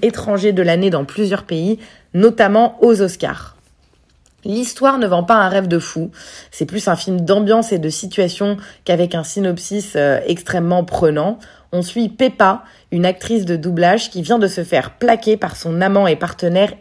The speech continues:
Ivan. Elle se retrouve à essayer de le reconquérir, mais plusieurs péripéties et coïncidences viennent se dresser sur son chemin.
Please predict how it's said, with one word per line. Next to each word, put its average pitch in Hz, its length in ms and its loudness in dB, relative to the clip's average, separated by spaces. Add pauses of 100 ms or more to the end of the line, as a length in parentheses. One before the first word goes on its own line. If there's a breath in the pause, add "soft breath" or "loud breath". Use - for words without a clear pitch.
(120)
Ivan. 165 300 -2 (520 loud breath)
Elle 262 180 4
se 254 140 0
retrouve 226 420 2
à 202 80 6
essayer 196 320 0
de 180 80 0
le 156 160 2
reconquérir, 185 880 0 (240 loud breath)
mais 165 140 0
plusieurs 220 460 0
péripéties 214 760 0
et 170 140 -2
coïncidences 185 920 -4
viennent 196 260 -4
se 196 100 -6
dresser 165 340 0
sur 202 200 -8
son 160 180 -10
chemin. 123 300 -8